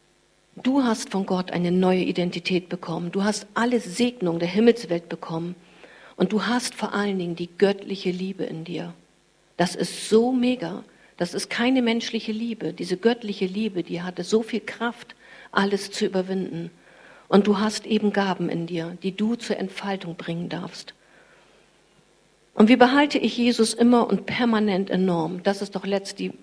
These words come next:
Frage jetzt. Jetzt rede ich immer davon, „So, jetzt wollen wir hier diese Konstante haben, aber wie mache ich das jetzt?“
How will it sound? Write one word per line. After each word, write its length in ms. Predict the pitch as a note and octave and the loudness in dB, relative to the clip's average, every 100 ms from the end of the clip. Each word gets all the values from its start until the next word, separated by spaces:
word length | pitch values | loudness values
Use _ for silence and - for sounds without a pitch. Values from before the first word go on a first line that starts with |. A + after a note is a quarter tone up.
| - | -16
Frage 440 | - F#3 D#3+ D#3+ D#3+ | -8 -4 -4 -6 -6
jetzt. 280 | - - - | -8 -8 -8
Jetzt 180 | F3+ G#3+ | -2 2
rede 180 | B3+ | 2
ich 120 | C#4 A3 | 0 -2
immer 180 | A3+ | 0
davon, 420 | G#3+ G#3 G#3 G3+ G3+ - - - - - _ | 0 0 0 0 0 -8 -16 -20 -20 -20 _
„So, 260 | A#3 A#3 C4 | 10 10 8
jetzt 460 | A#3 G#3+ - - | 0 -2 -4 0
wollen 220 | A3 A3+ | 4 4
wir 60 | A3+ | 2
hier 180 | A3 A3 | 2 2
diese 200 | G#3 G#3 | 4 2
Konstante 640 | A3+ A3 - G#3 G#3+ G3+ | 4 0 2 2 2 0
haben, 300 | A3 A3+ A3+ | 0 0 2
aber 180 | G#3+ G#3+ | 2 4
wie 80 | A3 | 4
mache 240 | G#3 F#3 | 2 0
ich 100 | D3+ | -10
das 240 | E3+ E3 - | -10 -8 -6
jetzt?“ 320 | - - | -8 -8